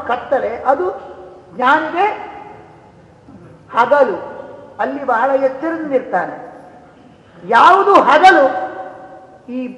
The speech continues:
ಜೀವರಾಶಿಗಳಿಗೆಲ್ಲ ಅದು ಜ್ಞಾನಿಯ ಮಟ್ಟಿಗೆ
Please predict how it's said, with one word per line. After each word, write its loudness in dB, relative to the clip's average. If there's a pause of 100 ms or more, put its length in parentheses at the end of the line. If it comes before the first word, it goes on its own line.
(140)
ಜೀವರಾಶಿಗಳಿಗೆಲ್ಲ -2 (1500)
ಅದು 4
ಜ್ಞಾನಿಯ -4
ಮಟ್ಟಿಗೆ -12